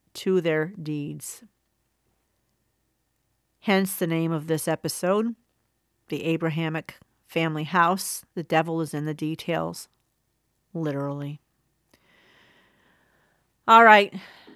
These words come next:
I hope this episode has really brought a lot to light. I hope it's given you incentive to go and learn more about this for yourself. And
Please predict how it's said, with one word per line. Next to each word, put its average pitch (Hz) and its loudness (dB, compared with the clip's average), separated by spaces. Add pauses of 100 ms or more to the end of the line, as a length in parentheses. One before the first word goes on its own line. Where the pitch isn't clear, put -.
(340)
I 190 6
hope 202 4
this 196 2
episode 190 2
has 175 2
really 196 2
brought 185 4
a 170 0
lot 170 6
to 190 -10
light. 165 -2
I 170 -2
hope 190 2
it's - -4 (360)
given 196 4
you 175 2
incentive 180 0
to - -6
go 170 6
and 156 -2
learn 220 6
more 170 4
about 151 4
this 156 -2
for 165 -4
yourself. 156 0
And 180 -4